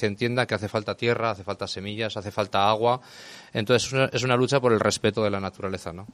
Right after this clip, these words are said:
Entonces ahí, a partir de ahí es donde coincidimos y donde vemos que la vía campesina,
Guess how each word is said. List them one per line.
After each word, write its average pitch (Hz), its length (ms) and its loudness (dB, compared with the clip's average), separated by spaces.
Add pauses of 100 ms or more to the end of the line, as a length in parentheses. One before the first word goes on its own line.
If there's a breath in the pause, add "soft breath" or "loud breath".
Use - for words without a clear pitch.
Entonces 104 400 -6
ahí, 107 360 0
a 104 100 -2
partir 113 360 0
de 113 60 6
ahí 113 100 6
es 117 100 2
donde 107 340 -2
coincidimos 110 580 -6
y 104 60 -6
donde 95 200 -2
vemos 107 260 2
que 101 160 2
la 95 80 2
vía 104 140 2
campesina, 110 540 -2